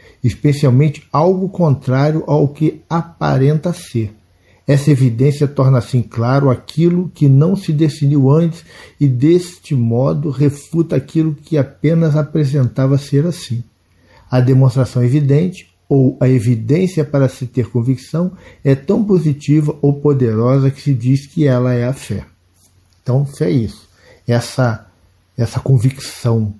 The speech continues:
tão positiva, tão poderosa, que nos leva a crer algo, mesmo que não esteja visível, palpável, nos leva a acreditar que é possível, que existe. É a questão de Deus.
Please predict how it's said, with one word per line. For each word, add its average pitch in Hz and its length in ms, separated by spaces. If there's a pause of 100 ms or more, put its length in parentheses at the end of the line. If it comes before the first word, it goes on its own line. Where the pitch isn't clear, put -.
(640)
tão 180 240
positiva, 135 720
tão 180 340
poderosa, 135 920 (640)
que 139 160
nos 139 340
leva 139 760
a 135 40
crer 139 520 (140)
algo, 165 480
mesmo 175 400
que 180 100
não 170 120
esteja 139 520 (280)
visível, 156 600
palpável, 139 840 (240)
nos 135 200
leva 131 280
a - 20
acreditar 131 760
que 135 200
é 135 40
possível, 123 640
que 123 200
existe. 117 760 (560)
É 131 80
a 113 80
questão 110 360
de 131 120
Deus. 131 420